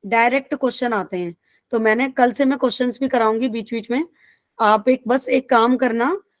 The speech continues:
कोई भी एक बच्चा जिसने आनंद सर का last class ज्वाइन किया है वो मुझे भेज दो कि तुम्हारा topic कितना हो गया है, ठीक है? फिर उसके बाद मैं तुम्हें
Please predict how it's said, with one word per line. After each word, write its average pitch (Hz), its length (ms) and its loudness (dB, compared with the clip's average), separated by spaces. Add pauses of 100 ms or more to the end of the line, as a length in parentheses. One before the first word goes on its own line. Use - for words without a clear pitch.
(140)
कोई 254 180 4
भी 277 140 0
एक 277 160 -4
बच्चा 254 420 0 (480)
जिसने 247 300 -2
आनंद 247 280 2
सर 254 120 -2
का 277 100 -2
last 226 360 0
class 247 220 2
ज्वाइन 226 320 -2
किया 202 200 0
है 208 60 0
वो 226 120 -2
मुझे 262 200 -2
भेज 240 280 -2
दो 254 140 0
कि 311 120 -4
तुम्हारा 262 300 0
topic 262 360 -2
कितना 247 300 -4
हो 214 140 0
गया 180 200 -6
है, 165 120 -14 (680)
ठीक 262 120 0
है? 311 80 2 (640)
फिर 247 100 0
उसके 262 220 0
बाद 233 300 4
मैं 254 220 2
तुम्हें 254 300 -2